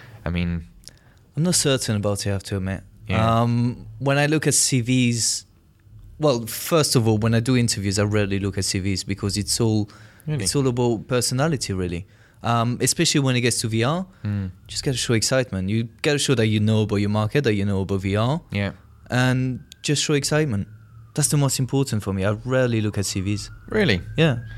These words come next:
Speaker 1: That's really, really interesting. So, wh-, what if someone didn't, you know, didn't have very good grades but did quite well? You'd be like, "Yeah, well, give 'em a go."
Speaker 2: Oh, yeah, absolutely.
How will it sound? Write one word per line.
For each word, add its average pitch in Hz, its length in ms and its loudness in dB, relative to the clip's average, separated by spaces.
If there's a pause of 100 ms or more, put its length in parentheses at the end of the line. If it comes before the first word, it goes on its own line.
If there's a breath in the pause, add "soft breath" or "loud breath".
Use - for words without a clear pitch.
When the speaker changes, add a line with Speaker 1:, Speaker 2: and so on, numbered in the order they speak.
(400 loud breath)
Speaker 1:
That's - 200 -12
really, 165 180 -2
really 151 180 -4
interesting. 160 300 -6
So, 180 300 2
wh-, - 1300 -14
what 151 300 2
if 135 280 2
someone 113 520 2 (140)
didn't, 117 320 0 (160)
you 104 80 -2
know, 62 120 -4 (100)
didn't 90 180 -2
have 90 140 -2
very 87 140 -2
good - 140 -10
grades 90 280 0
but - 260 -12
did - 260 -6
quite - 220 -6
well? 87 360 0
You'd 95 180 -4
be 98 80 0
like, 90 180 -2
"Yeah, 185 100 0
well, 120 220 0
give 110 260 -4
'em 120 100 0
a 113 60 -2
go." 127 220 0 (120)
Speaker 2:
Oh, 151 100 2
yeah, 175 260 4
absolutely. 127 420 2